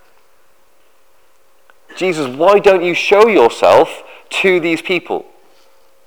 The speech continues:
You might have had arguments with them, discussions, heated debates, that if God was God, surely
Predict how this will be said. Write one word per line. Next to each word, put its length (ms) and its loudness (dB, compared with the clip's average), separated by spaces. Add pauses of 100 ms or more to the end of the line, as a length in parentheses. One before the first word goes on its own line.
(360)
You 80 -2
might 160 4
have 120 4
had 20 4
arguments 400 0
with 120 -4
them, 220 -10
discussions, 540 -6
heated 240 -10
debates, 500 -4 (320)
that 240 0
if 80 -4
God 220 2
was 120 -4
God, 320 2 (180)
surely 800 4